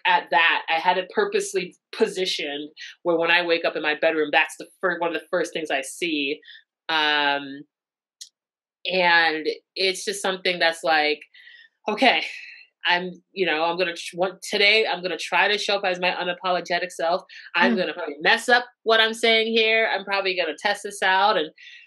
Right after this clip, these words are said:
Speaker 1: and it's every little step. I think sometimes we think we have to take a massive leap
Speaker 2: Mm-hmm.
Speaker 1: in terms of, like, you just creating this podcast right now.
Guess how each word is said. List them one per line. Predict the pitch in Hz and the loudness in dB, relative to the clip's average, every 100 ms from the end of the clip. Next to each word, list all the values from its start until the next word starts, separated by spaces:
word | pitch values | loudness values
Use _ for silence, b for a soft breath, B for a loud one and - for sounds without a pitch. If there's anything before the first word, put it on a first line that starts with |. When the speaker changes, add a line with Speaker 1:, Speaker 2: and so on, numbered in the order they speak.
| b b _ - | b b _ 0
Speaker 1:
and | 214 202 - - | 0 0 -6 -2
it's | 247 - - - 208 - | -2 -2 -14 -18 -6 2
every | 269 269 | 4 4
little | 285 269 - | 4 4 4
step. | - 185 - - _ - | 2 2 2 -10 _ -2
I | 196 | -2
think | 262 247 | -2 -4
sometimes | 240 233 220 | -4 0 -2
we | 208 202 | -2 -8
think | 208 | -8
we | 208 | -4
have | 190 185 | -4 -2
to | |
take | 190 165 | -2 -2
a | 151 156 | -4 0
massive | 170 175 185 196 151 | 2 4 0 -6 -4
leap | 147 180 226 _ _ _ _ _ | -4 -4 -6 _ _ _ _ _
Speaker 2:
Mm-hmm. | 233 226 226 208 | 0 2 2 0
Speaker 1:
in | 196 208 | -2 -2
terms | 214 202 190 | 0 -2 2
of, | 190 180 | 0 2
like, | 180 165 165 - _ _ _ - | 4 4 2 -4 _ _ _ -6
you | 202 285 | 0 2
just | 302 330 - - | 2 -2 -4 -4
creating | 254 233 269 233 170 | 4 4 4 0 0
this | 170 - | -6 -4
podcast | 190 196 190 147 131 - | 0 0 0 -2 -2 0
right | 170 156 | -2 -2
now. | 165 175 135 | -2 -2 -2